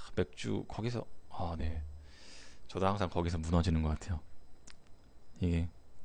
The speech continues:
살을 참, 살이 안 찌는 순환으로 가야 되는데 자꾸 찌는 순환으로 이렇게 피드백이 그렇게 되는 것 같아요.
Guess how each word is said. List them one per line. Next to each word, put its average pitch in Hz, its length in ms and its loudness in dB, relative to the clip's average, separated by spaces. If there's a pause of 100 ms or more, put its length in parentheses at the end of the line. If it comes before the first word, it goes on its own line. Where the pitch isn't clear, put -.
(1160)
살을 - 380 2
참, 98 400 2 (680)
살이 - 420 -2 (1400)
안 107 180 8
찌는 117 220 10
순환으로 110 360 6
가야 82 180 4
되는데 80 260 0
자꾸 - 300 -8
찌는 113 300 4
순환으로 107 440 4 (160)
이렇게 - 240 -4 (420)
피드백이 101 420 2
그렇게 - 220 -8
되는 87 220 -2
것 82 80 -2
같아요. - 260 -10